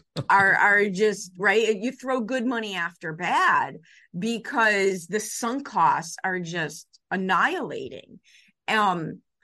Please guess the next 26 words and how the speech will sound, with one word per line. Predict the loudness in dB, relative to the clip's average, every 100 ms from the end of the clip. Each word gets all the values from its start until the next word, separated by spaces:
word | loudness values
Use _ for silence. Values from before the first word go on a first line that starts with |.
| _
but | 0
I | 0
think | 0 -2
you | -2
can | 0 0
do | 0
that | 0
with | -2 -6
departments. | -8 -4 -4 -2
I, | -2 -4 -2
I | 0 0
look | -2 -4 -4
back | -2 -2 -2
now | -2 0 0
and | -4
I | -4 -6
understand, | -6 -4 -6 -6 -4 -2 -2
I | -4
can | -6 -10
completely | -12 -6 -4 -2 -4
see | -4 -2
the | -2 0
reason | 0 0 0 0
I | 0
was | -2 -2
at | 0 0